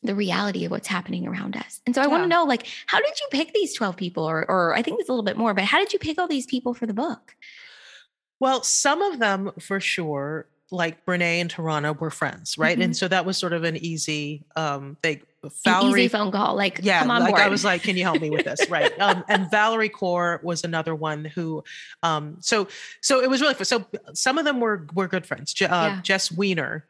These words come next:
Speaker 2: is also a very good friend of mine. She's, um, she does a lot of stuff for helping empower women and girls, right?
Speaker 1: Mm-hmm.
Speaker 2: Particularly girls. Um, and then Jess introduced me. She was like, "You know, as long as you're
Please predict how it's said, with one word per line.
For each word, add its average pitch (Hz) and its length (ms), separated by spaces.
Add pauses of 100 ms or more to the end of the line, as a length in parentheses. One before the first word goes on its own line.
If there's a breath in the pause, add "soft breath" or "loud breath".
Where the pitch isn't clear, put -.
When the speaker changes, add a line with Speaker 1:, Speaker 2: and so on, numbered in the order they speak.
Speaker 2:
is 170 160
also 170 260
a 170 40
very 165 180
good 160 160
friend 165 160
of 160 60
mine. 156 160
She's, 175 460
um, 147 380 (120)
she 175 760
does 160 340
a 156 80
lot 160 220
of 156 80
stuff 160 240
for 147 300
helping 160 340
empower 147 400
women 151 280
and 143 100
girls, - 380
right? 165 160
Speaker 1:
Mm-hmm. 220 60
Speaker 2:
Particularly 196 360
girls. 165 280 (520 loud breath)
Um, 170 420 (400 soft breath)
and 214 180
then 220 260 (160)
Jess 233 440
introduced 185 680
me. 139 180
She - 140
was 180 120
like, 165 160
"You 220 60
know, 220 180
as 196 140
long 233 220
as 214 120
you're 175 300